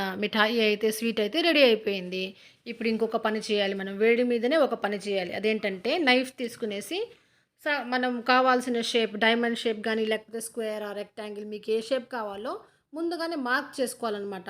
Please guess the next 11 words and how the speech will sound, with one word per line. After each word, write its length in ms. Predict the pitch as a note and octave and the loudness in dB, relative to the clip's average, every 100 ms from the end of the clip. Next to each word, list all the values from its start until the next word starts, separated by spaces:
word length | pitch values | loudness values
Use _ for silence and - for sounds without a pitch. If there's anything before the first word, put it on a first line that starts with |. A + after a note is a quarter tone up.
| F#3+ | -8
ఎందుకంటే 400 | A#3+ C#4+ D4 D#4+ | -6 -6 -4 0
ఆ 140 | C4+ A#3 | 0 0
ఒకసారి 520 | B3 B3+ C4 C4 C4 | -2 -2 -4 -2 0
ఆ 140 | B3 A3 | 0 -2
వన్స్ 300 | G#3+ B3 B3+ | -4 -6 -4
అది 180 | A#3+ A3+ A3 | -4 -6 -6
ఫైనల్గా 420 | A#3+ B3 B3+ A#3 A#3 | -4 -2 -2 -4 -6
సెట్ 180 | B3 D4+ | -2 -2
అయిపోయింది 340 | C4 A#3+ G3+ | -2 -6 -6
అనుకోండి 280 | G3 G#3 G#3 | -10 -8 -8
మిఠాయి, 480 | G3+ A3 G#3 G3+ | -6 -6 -6 -4